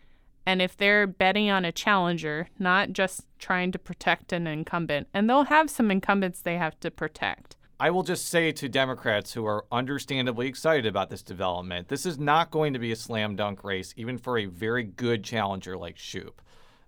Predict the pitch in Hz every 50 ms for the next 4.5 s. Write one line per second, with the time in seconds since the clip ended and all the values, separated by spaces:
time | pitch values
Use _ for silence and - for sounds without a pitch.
0 | - - 110 123 143 175 196 196 185 147 156 147 - 170 143 - - 95 - 131
1 | 131 - - 113 113 - 98 - - - - 123 120 110 104 101 98 95 - -
2 | _ _ - - - - - _ _ - - - 113 117 113 - - 151 131 123
3 | 107 120 110 95 98 110 117 113 107 98 95 90 90 87 87 80 90 - - -
4 | 98 90 85 - - - - 104 95 90